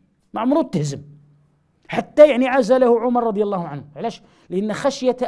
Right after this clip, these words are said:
أن يظن الناس فيه اعتقادا باطلا، ويقولوا بأنه راه في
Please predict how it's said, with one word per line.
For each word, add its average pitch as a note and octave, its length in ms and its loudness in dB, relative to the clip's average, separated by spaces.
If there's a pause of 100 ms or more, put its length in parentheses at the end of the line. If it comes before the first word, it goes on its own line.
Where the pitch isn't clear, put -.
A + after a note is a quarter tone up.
أن A#3 80 -6
يظن A#3 380 -2
الناس A#3 320 -2
فيه A#3 320 -2
اعتقادا A3+ 520 0
باطلا، A3 580 2 (400)
ويقولوا G#3 280 6
بأنه A3+ 360 0
راه A3+ 100 2
في - 120 -14